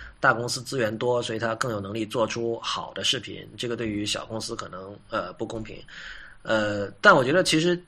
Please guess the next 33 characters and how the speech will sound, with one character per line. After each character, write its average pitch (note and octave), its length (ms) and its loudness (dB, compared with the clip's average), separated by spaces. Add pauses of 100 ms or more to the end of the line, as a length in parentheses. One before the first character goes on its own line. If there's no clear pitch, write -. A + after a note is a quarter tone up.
(280)
这 G3+ 120 0
个 E3+ 80 4
并， E3 200 2 (160)
并 G#3 160 0
不 C3 80 0
值 B2+ 120 -2
得 C#3 100 2
抱 A2+ 300 6
怨， F2 260 -4
因 E3+ 80 0
为 F#3+ 180 -2 (280)
总 B2 320 0
体 F#2+ 240 -2
来 F2+ 180 -6
说， F#2+ 260 -2
我 G2 80 -2
就 B2+ 80 -4
从 D#3 200 -2
根 A3+ 180 -2
本 C3 160 2
上 G2+ 160 -4
说， G2+ 260 -2 (140)
App C3+ 180 6
Store C#3+ 220 0
是 B2 100 -4
公 D#3 220 -4
平 - 180 -8
的。 - 80 -16 (920)
为 G#3+ 160 8
什 B2+ 100 2
么？ G#2+ 140 4
因 F3 180 0
为 F#3+ 340 2